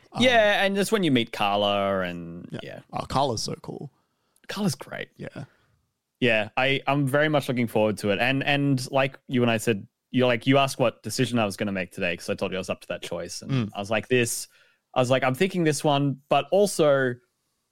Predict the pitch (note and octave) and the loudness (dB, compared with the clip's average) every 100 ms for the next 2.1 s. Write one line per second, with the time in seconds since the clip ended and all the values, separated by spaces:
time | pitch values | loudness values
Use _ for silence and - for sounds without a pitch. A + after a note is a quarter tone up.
0 | _ _ - B2 A2 D3 C#3 C#3 C#3+ B2+ | _ _ -2 -2 2 2 2 2 0 0
1 | A#2 - B2 A2+ G#2+ G2 _ A2 G#2 G2+ | 0 0 0 2 0 0 _ -6 -4 -6
2 | F#2 | -8